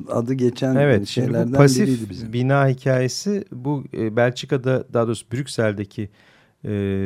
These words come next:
Speaker 2: gezimizde, e, bizi en çok etkileyen hikayelerden bir tanesi oldu. O, o, yani çok basit olarak şöyle bir durum. E, şimdi pasif ev,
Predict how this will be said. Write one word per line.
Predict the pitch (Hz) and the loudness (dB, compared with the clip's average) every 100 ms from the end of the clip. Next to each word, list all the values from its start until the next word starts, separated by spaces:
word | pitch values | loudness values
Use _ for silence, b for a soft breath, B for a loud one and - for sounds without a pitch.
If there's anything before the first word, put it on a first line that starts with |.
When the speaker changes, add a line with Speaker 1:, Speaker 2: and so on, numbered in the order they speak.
| 98 95 101 - | -2 -2 -6 -6
Speaker 2:
gezimizde, | 107 107 113 113 123 175 180 - _ - | -4 -2 -2 -4 -2 -2 -2 -4 _ -20
e, | - - - _ | -18 -18 -20 _
bizi | 123 123 156 | -6 0 4
en | 165 | 4
çok | 135 135 - | 4 0 0
etkileyen | 113 - 120 117 113 - - | -6 -4 0 2 0 -4 -12
hikayelerden | - 113 110 123 175 160 | -4 0 2 0 0 -2
bir | 131 | 0
tanesi | 123 120 - 123 | 0 0 -2 -2
oldu. | 92 113 180 190 b b b b b - - | -2 -4 -8 -10 b b b b b -18 -10
O, | - - | -10 -10
o, | - - | -16 -2
yani | 135 135 135 | 2 2 0
çok | - 196 - | 0 2 4
basit | 160 190 - | 4 2 -2
olarak | 143 143 190 190 | 2 4 2 0
şöyle | - 180 151 104 | 2 4 4 2
bir | 98 95 - | 0 -4 -6
durum. | 101 147 196 - - - | -4 -2 -4 -6 -10 -4
E, | 110 104 104 101 - - b b b _ | -2 0 -2 -4 -8 -14 b b b _
şimdi | 117 110 | -14 0
pasif | 165 156 170 - | 2 2 -4 0
ev, | 135 131 | 2 2